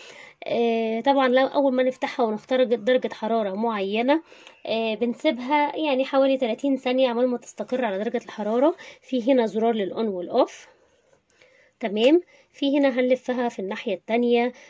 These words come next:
آه، آه، في زرار هنا اللي عشان نتحكم في البخار، لو انتي عايزة تستعمليها ببخار.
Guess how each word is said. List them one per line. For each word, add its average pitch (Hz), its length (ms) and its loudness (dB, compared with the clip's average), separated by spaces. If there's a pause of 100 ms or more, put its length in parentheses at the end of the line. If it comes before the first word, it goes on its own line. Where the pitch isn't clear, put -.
(200)
آه، 208 1300 -2
آه، 202 420 -6
في 262 260 -2
زرار 220 400 -2
هنا 254 260 4
اللي 233 260 -2
عشان 190 280 -6
نتحكم 233 400 -8
في - 100 -12
البخار، 233 460 -6
لو 214 180 -4
انتي 269 200 -2
عايزة 233 220 -2
تستعمليها 220 580 -8
ببخار. 233 500 -6